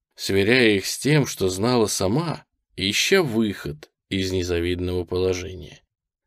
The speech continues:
Спустя несколько месяцев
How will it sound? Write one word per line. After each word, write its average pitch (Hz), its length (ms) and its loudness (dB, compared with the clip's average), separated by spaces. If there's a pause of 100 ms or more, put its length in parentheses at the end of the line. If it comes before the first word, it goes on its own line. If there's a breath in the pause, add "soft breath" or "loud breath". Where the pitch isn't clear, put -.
(120)
Спустя 92 760 -2 (140)
несколько 90 560 -4
месяцев - 720 -6